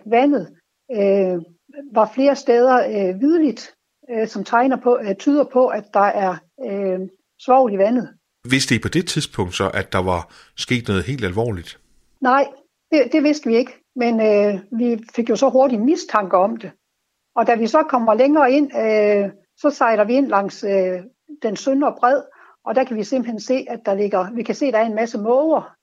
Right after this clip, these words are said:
Speaker 1: Derfor sejler vi derind, og vi kan se, at der er masser af døde fisk, og det var ikke bare sådan en, to fisk. Altså, de lå simpelthen i et lag derinde. Man kunne ikke sætte en fod ned, uden at, at træde på en fisk.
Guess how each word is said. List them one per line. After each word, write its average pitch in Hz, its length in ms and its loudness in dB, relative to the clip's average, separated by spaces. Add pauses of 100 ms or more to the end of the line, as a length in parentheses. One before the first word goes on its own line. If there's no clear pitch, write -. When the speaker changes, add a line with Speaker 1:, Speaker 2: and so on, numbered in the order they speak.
Speaker 1:
Derfor 240 200 -4
sejler 208 300 0
vi 185 100 -8
derind, 247 300 -2 (580)
og 202 120 -14
vi 233 100 -6
kan 220 140 -6
se, 262 300 -4
at 226 120 -10 (140)
der 208 260 2
er 185 220 -2 (460)
masser 254 420 0
af 226 120 -6
døde 240 260 0
fisk, - 400 -10 (180)
og 226 80 -10
det 208 80 -2
var 214 60 2
ikke 254 140 -4
bare 220 180 4
sådan 226 180 -10
en, 247 260 -4
to 262 320 -4 (100)
fisk. 220 300 -10 (440)
Altså, 196 200 -8
de 226 140 -4
lå 247 240 0
simpelthen 233 480 -6
i 196 80 -8
et 185 80 -12
lag 226 340 0
derinde. 196 280 -8
Man 202 140 -10
kunne 233 160 -2
ikke 247 120 -10
sætte 185 160 -8
en 185 140 -20
fod 254 220 0
ned, 214 300 -6
uden 233 240 -6
at, 190 240 -2
at 196 60 -10
træde 220 280 -4
på 202 80 -10
en 185 100 -10
fisk. 202 300 -16